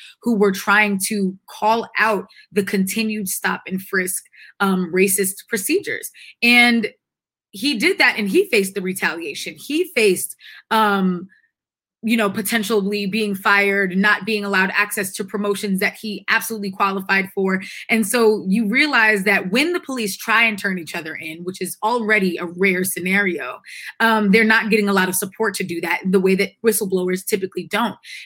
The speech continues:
And so when, when you know that police are working with district attorneys, if you are expecting a district attorney to carry out that case and defend the public, um, against someone that they have worked with for ten plus years, who they depend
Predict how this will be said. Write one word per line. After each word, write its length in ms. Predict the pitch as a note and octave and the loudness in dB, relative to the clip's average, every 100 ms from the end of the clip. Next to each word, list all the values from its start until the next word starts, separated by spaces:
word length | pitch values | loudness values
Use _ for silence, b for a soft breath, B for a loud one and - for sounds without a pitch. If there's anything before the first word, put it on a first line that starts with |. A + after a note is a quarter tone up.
| A3+ | -2
And 100 | G#3+ | 0
so 320 | A#3+ A3 G#3 | 2 4 6
when, 500 | F#3 F#3+ A3 G#3+ G3+ - | 4 2 2 0 -4 -2
when 260 | G3 A3 | 0 2
you 80 | A3+ | 2
know 220 | A3 A3 | 4 4
that 240 | G#3 - - | 2 0 -4
police 340 | G#3+ A3 G3 | -2 -2 -2
are 80 | F#3+ | 0
working 280 | G3+ G3+ G3 | 0 0 0
with 100 | F#3+ | 0
district 340 | F#3+ - - | -6 -8 -16
attorneys, 500 | - D4 D#4 C4 A#3+ B B B | -2 2 2 2 -2 B B B
if 160 | G#3 G3 | 2 4
you 120 | A#3+ | 4
are 100 | A#3+ | 4
expecting 480 | G3 - A#3+ A#3 G#3 | 2 2 0 0 0
a 20 | |
district 320 | F#3+ F#3+ - - | 0 -2 -6 -8
attorney 480 | - B3 A#3 G3+ F#3+ | 0 2 2 0 -2
to 260 | A3 G3 F#3+ B - | -2 -2 -2 B -8
carry 380 | - A#3+ B3 A3 | 0 2 4 4
out 180 | G#3+ G3+ | 4 2
that 200 | F3+ - | 0 -2
case 280 | A#3+ A#3 G#3 | -2 -2 0
and 120 | G3 | 0
defend 440 | F#3+ - A#3 A#3 | 0 0 0 0
the 60 | F#3+ | -2
public, 460 | - D4+ C#4 G3 F#3+ B B B | -2 -4 -2 -4 -6 B B B
um, 200 | G#3+ A3 | 0 0
against 540 | G#3+ F#3+ G3 B3+ C4 - | 0 0 2 2 2 -2
someone 320 | A3+ G#3+ G#3 | -2 0 0
that 140 | G3 | 0
they 100 | A3 | 2
have 140 | A3 F#3 | 2 2
worked 340 | G3 G3+ - | 0 0 0
with 220 | G#3 G3 - | 0 0 -2
for 200 | F#3+ F3+ | -2 -2
ten 440 | - A#3 A#3 A3 | -2 -2 0 -2
plus 380 | G3 A3 G#3 - | -2 -4 -4 -6
years, 500 | G3+ G#3 G#3 G3 F#3+ B B - | -2 2 2 2 -2 B B -4
who 100 | A3 | 2
they 140 | A#3 | 4
depend 500 | G#3 G3 - B3 A#3+ | 4 0 0 0 0